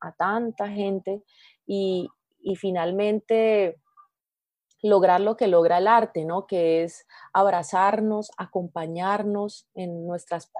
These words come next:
soledades, en nuestras penas, pero también en nuestras alegrías, en construir también ese sentido colectivo, porque cuando una ciudad entera corea una canción,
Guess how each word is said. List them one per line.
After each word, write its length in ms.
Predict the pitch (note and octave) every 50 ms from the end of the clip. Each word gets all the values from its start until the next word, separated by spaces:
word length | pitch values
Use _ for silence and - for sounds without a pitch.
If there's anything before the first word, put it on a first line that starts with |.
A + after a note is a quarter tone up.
| -
soledades, 720 | - - F3 F3 E3 D#3 D3+ D#3 F3 G3 G3+ G3 F#3+ F#3+ G#3
en 80 | G3 F3+
nuestras 400 | E3 D#3+ - - - D3 - - -
penas, 400 | F#3 G3 G#3+ A3+ G#3+ G3 F#3+ -
pero 160 | - F#3+ F#3+
también 280 | F#3 F#3 F3 F3 E3 E3+
en 40 | F3
nuestras 360 | G3+ G3+ - - - E3+ -
alegrías, 720 | E3+ D#3+ D3 D3 D3+ E3 F#3+ G#3 G#3+ G#3 G3 F#3+ F#3+ - _ _ - - - - - - - - - - _ -
en 140 | - F#3 F#3+
construir 840 | - G3+ G3 F#3 - - - F#3+ F#3 F3+ G3 A3+ C4+ D4 C#4 A#3+
también 400 | - A#3+ A3 G#3+ A3 A3 A3+ A3+
ese 220 | A3 G#3+ - A3+ A3
sentido 640 | - A3+ G3+ F#3 F3+ - - A3+ A#3 A#3+ A#3 A#3
colectivo, 680 | - - G#3+ F#3+ E3 - _ - A3 A#3+ B3 A#3+ A3 -
porque 380 | - F#3 F3+ - - F#3 F3 E3
cuando 340 | - F#3 F3+ F3+ F#3+ F3+ F3
una 220 | F3 F#3+ G3 A3
ciudad 300 | B3 - A#3 F3+ E3 E3+
entera 500 | F#3+ G3+ - G#3+ G#3+ G#3+ G#3 G#3+ G#3+ A3 _
corea 380 | - G3+ F3 F3 G3 A3 A3+ A3
una 180 | A3 G#3+ A3+ A3+
canción, 720 | - G#3+ F#3 E3 E3 - - F#3+ F3+ F3+ F#3+ G#3 B3 B3+